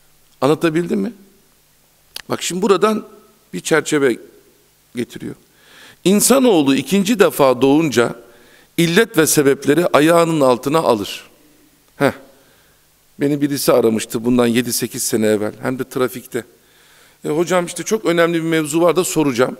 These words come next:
Ben önce cemaatten, memaatten, etraftan bir insan zannettim. Yok, televizyon kanalında şeymiş, muhabire asistanlık yapıyormuş. Bu kadar önemli bir mevzu. Karşındaki adam ne,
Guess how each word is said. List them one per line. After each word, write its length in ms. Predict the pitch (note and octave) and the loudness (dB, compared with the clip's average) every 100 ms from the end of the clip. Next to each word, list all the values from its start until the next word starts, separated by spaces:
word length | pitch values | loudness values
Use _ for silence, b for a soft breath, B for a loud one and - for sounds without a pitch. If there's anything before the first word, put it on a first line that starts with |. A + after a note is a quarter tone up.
| - - | -16 -4
Ben 120 | D#3 | -2
önce 300 | E3 E3+ D#3 | -2 -4 -6
cemaatten, 540 | D3+ E3+ D#3+ D#3 E3 D3 | -2 0 0 0 -4 -2
memaatten, 420 | D#3 D3 C#3+ D3+ | -2 -2 -2 -4
etraftan 480 | C#3 D3+ - D3+ C#3 | -4 -6 -4 -6 -4
bir 60 | |
insan 320 | C#3+ B2+ D#3+ | -6 -4 -2
zannettim. 520 | C#3 A#2+ A2+ - F3+ - b b - | 0 -2 -2 -6 -8 -12 b b 0
Yok, 280 | F3 - | 0 0
televizyon 480 | D#3 D#3+ D#3+ D3 E3 | -2 -2 -2 -2 -2
kanalında 600 | D3 C3+ B2 B2+ D#3+ G3 - B B B B - | -2 -2 -2 -2 -4 -6 -10 B B B B -18
şeymiş, 580 | - G3 C#3+ G#2 - - - | -6 -2 -2 -4 -10 -18 -10
muhabire 680 | C#3 C3+ C#3 C3 B2+ D#3 - - - _ _ - - - - | -6 -2 0 0 0 0 -2 -12 -20 _ _ -20 -20 -14 -8
asistanlık 640 | D3 D3 - D3 C#3+ C#3 | -4 -4 0 0 0 -2
yapıyormuş. 480 | A2 - G2+ G2 - _ b b b b b | -4 -6 -8 -10 -16 _ b b b b b
Bu 80 | G#3+ | 0
kadar 280 | F#3 D3 C3+ | 0 0 0
önemli 480 | C3+ C#3+ C3 B2+ | 2 2 2 2
bir 60 | A#2+ | 2
mevzu. 560 | B2 A#2 A2 - F4 - - _ _ | 2 2 0 -4 -4 -6 -16 _ _
Karşındaki 600 | - D#3 C#3+ D3 D3+ D3+ | -2 0 0 -2 -2 0
adam 240 | C3+ C3+ | 2 2
ne, 100 | C3+ | 2